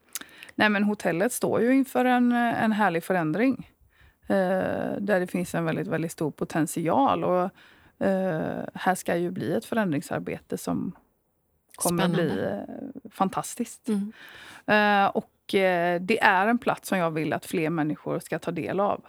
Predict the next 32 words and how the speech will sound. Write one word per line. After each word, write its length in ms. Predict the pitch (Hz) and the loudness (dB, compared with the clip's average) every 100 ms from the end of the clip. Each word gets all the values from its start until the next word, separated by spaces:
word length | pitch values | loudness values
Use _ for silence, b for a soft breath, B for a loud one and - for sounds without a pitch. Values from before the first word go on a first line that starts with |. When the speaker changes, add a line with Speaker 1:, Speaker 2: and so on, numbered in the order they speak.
| - | -6
Speaker 1:
För 140 | - | 0
jag 140 | 196 | 0
tror 300 | 190 180 170 196 | 0 -2 -2 0
ju 320 | 226 220 220 | 2 2 2
att 140 | 202 214 | 0 0
de 220 | 202 190 | -2 0
som 180 | 202 202 | -2 0
är 120 | 214 | 0
mellan 300 | 254 247 220 | 0 0 0
trettio 580 | 208 190 _ - 185 - | -2 -8 _ -4 -2 0
och 340 | 170 170 - - B B B _ _ _ _ | 0 0 -2 -8 B B B _ _ _ _
femtio 440 | - 175 175 - 269 | -2 -2 0 -2 2
kanske 260 | 254 240 | 2 2
inte 160 | 233 190 | -2 0
har 500 | 190 180 175 165 - | 2 2 2 0 -2
upptäckt 400 | 233 - 226 269 | -6 -2 -2 0
Gästis 240 | 320 - | 0 4
Speaker 2:
Nej. 200 | 190 180 | 4 4
Speaker 1:
på 60 | 175 | 4
det 120 | 202 | 2
viset, 460 | 180 147 - 277 - | 2 -2 0 0 0
utan 220 | 226 226 | 0 2
det 80 | 214 | 2
kanske 240 | 220 220 | 0 0
är 40 | 196 | -2
lite 180 | 196 | 0
äldre 180 | 180 170 | 0 0
gäster 240 | 220 - 208 | -2 -4 -4
som 160 | 220 | -2
har 80 | 214 | 0
varit 220 | 208 - | -2 -6
tidigare. 580 | - 220 190 175 170 220 | -4 -2 2 2 4 2